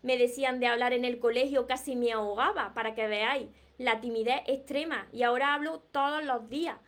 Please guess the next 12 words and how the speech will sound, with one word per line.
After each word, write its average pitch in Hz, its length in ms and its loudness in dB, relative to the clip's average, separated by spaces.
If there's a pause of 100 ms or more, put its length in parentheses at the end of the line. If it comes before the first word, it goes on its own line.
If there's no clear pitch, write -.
(240)
delante 247 400 0
de 269 100 2
miles 262 300 -2
de 240 100 0
personas, 240 520 -4
que 226 140 -2
luego 233 240 2
me 247 140 0
veis 240 180 2
miles 240 300 0
de 220 100 -4
personas. 220 500 -6